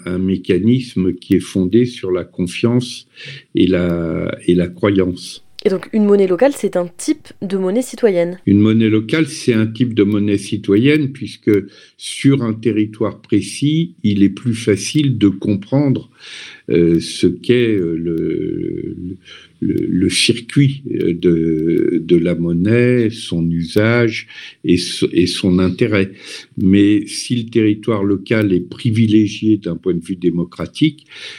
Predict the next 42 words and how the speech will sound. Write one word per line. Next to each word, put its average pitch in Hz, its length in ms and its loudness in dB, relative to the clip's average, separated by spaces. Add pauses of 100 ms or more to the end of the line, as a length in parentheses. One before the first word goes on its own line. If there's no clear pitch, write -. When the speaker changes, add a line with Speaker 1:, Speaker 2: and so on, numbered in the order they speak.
(160)
Speaker 1:
euh, 87 240 4
cette - 480 -2
règle 120 520 0
s'applique 135 680 -4
à 87 80 4
n'importe 95 600 -2
quel 104 240 2
niveau, 98 800 2
euh, 80 100 0
territorial, 87 840 -2
régional, 87 760 2
national, 92 840 0 (420)
continental 92 880 2
ou 92 60 2
même 87 220 2
mondial. 87 640 0
Speaker 2:
Et 202 100 4
quand 254 280 0
est-ce 330 140 0
que 214 100 -4
cette - 260 -8
question 277 500 -4
des 180 220 0
monnaies 175 280 -4
locales 180 300 -2
et 233 60 -4
citoyennes 240 400 0
a 202 80 0
commencé 220 460 -4
à 254 120 4
prendre 226 480 -2
de 170 100 -4
l'importance ? 175 720 -4
Speaker 1:
Ça - 220 0
remonte 107 360 2
assez 87 300 2
longtemps, 131 500 2
hein, 135 80 2
puisque 117 440 -2
par 87 240 -2
exemple, 110 580 0
euh, 87 260 4